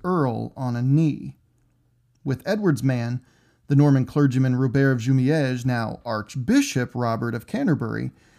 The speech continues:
that left Godwin's man, Bishop Stigand,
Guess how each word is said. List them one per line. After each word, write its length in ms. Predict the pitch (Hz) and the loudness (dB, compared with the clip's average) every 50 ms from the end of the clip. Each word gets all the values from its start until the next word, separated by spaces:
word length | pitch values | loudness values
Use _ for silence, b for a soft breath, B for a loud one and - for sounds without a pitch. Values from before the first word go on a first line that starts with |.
| b b b b b b b b _ - | b b b b b b b b _ -2
that 160 | 131 156 160 | 0 0 0
left 280 | 160 147 135 - - - | 2 0 -2 -2 -4 -4
Godwin's 460 | 135 123 135 143 135 139 127 123 110 | -2 0 0 2 2 2 0 0 0
man, 460 | 117 123 123 123 120 120 120 113 107 - _ _ _ - - 120 | -2 -2 -2 -2 -4 -4 -6 -8 -10 -14 _ _ _ -12 -6 0
Bishop 340 | 135 135 123 - 135 - - | 0 0 0 0 -6 -6 -6
Stigand, 640 | - - - 220 220 180 139 127 117 120 135 147 | -8 -6 -2 -2 0 0 0 0 -2 -2 -4 -6